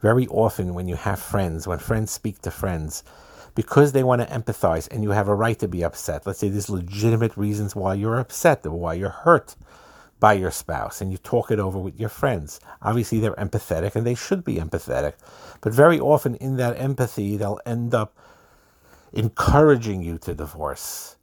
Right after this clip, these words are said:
encouraging you, saying, you know, why suffer? Why do you have to suffer? And, um, and as part of their empathy, they will do that.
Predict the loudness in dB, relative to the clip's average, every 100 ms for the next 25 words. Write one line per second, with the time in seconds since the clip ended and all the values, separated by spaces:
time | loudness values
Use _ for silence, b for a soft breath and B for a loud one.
0 | b b b -10 -4 2 4 4 0 -2
1 | -2 -2 -2 0 -2 -6 -10 _ _ -8
2 | -2 0 0 -4 -2 4 4 4 0 0
3 | 0 2 2 0 -4 -6 -4 2 2 2
4 | -4 -4 b b b b b b _ -2
5 | 0 2 0 -2 -6 -6 -2 0 0 -2
6 | -6 -8 -12 _ _ _ -4 -2 -2 -6
7 | -8 -16 _ _ -4 -4 6 6 8 2
8 | 0 -2 -4 -6 -6 -6 -6 -6 -6 -8
9 | -6 -8